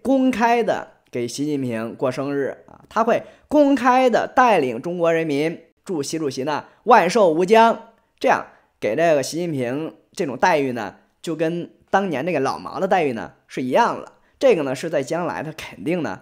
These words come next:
会出现的。今天在这个帝都北京，梅西所在的这个阿根廷足球队跟澳大利亚队呢要踢一场比赛，这个呢也是中国官方安排的这个给习近平过生日的一个特别的节目。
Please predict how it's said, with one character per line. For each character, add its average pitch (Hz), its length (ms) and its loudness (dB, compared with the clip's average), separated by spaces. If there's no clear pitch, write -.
会 143 120 -6
出 202 140 -6
现 202 320 -2
的。 - 140 -20
今 277 180 0
天 277 160 6
在 262 140 6
这 226 120 6
个 196 80 6
帝 233 120 -4
都 226 100 4
北 147 140 2
京， 208 340 0
梅 208 300 0
西 254 400 -2
所 143 240 -4
在 196 180 4
的 170 120 2
这 175 180 2
个 156 80 0
阿 196 160 0
根 202 160 -2
廷 196 160 -2
足 170 100 -4
球 190 120 0
队 190 400 -2
跟 185 360 -2
澳 180 120 0
大 175 120 0
利 180 80 0
亚 175 100 0
队 180 180 -2
呢 117 200 -6
要 175 180 2
踢 196 160 -6
一 180 40 0
场 170 160 -2
比 156 160 -10
赛， - 380 -2
这 269 180 8
个 180 80 4
呢 131 200 -2
也 135 120 0
是 165 80 -2
中 196 140 -6
国 180 80 0
官 190 280 -2
方 143 200 0
安 196 280 -4
排 131 200 -4
的 135 100 -4
这 139 220 0
个 117 100 -6
给 117 160 -8
习 117 160 -10
近 160 160 -2
平 127 440 -4
过 156 180 0
生 196 260 -6
日 185 180 0
的 117 120 -2
一 113 100 -6
个 139 100 -6
特 - 240 -2
别 113 140 -4
的 175 100 2
节 123 140 -6
目。 131 240 -10